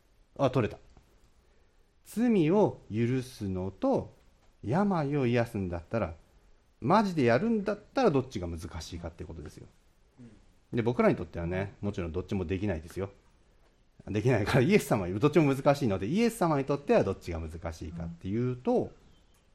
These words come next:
病を癒すっていうのは言葉一つでできるんですよ。ぶっちゃけ言葉もいらなかったりしますよね。あの、裾触れられただけで、ああ、治っちゃったってなったりしますから。でも、罪の許しは言葉じゃできない。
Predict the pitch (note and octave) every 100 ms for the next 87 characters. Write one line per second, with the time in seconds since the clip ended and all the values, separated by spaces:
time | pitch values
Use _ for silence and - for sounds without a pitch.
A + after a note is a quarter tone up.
0 | _ _ _ _ _ _ _ _ _ -
1 | F#3+ A#3+ A3+ F3 C3+ A#2+ A#2+ B2 B2 G#2+
2 | - G#2+ G#2 D#3 G3+ - - _ - _
3 | _ - B2+ E3 B2+ A2 C3 A#2 E2+ E2
4 | E2 F#2+ D#2 D2+ - D#2 - _ _ _
5 | _ _ F#2+ B2 G#3 E3+ D3 G3+ G3+ A2
6 | F2+ F#2+ F2+ D#2+ D2+ - E2 F2+ F2 G#2+
7 | - - F#2+ - B2 C3+ B2+ C3 B2 B2
8 | A#2+ G2+ E2+ - C3 G2 A#2 - - -
9 | - F2 F2+ - E2 G2 G2 - E2 F2+
10 | - - _ - - - D#3 B2 F2 -
11 | - C4 B3 F#3 D3+ D#3 E3 F#3 G#3 G3+
12 | - - _ _ _ _ _ _ _ _
13 | _ _ _ _ _ _ _ _ _ -
14 | A2 B2+ A#2 F#2+ D#2 - D#2+ -